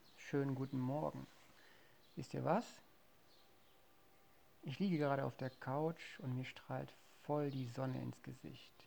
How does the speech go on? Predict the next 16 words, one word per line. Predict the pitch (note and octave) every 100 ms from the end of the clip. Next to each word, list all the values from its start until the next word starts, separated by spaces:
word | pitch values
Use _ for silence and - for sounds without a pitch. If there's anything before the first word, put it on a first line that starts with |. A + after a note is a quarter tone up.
| - - - -
Die |
Vögelchen | - F3+ F#3 E3+ E3
zwitschern | - E3 - D#3+
draußen | D3+ D3 D3+ D3+ - D3+ D3+ - - - - - - - -
und | - C3+ C3+ C3+ C3+ - - - - - -
durch | - C3
das | A#2+
Fenster | - - D3+ D#3 D3+ D3 D3 - - - - - - - -
kommt | C#3+ C3
die | B2+
klare, | - C3+ C#3 C#3
kühle | C3+ - D3 C#3
Luft | B2 C3 - - - - - - - - - - - - - - - - -
in | C3+
meinen | B2+ A#2+ B2
Raum. | A#2 B2 A#2+ B2 B2+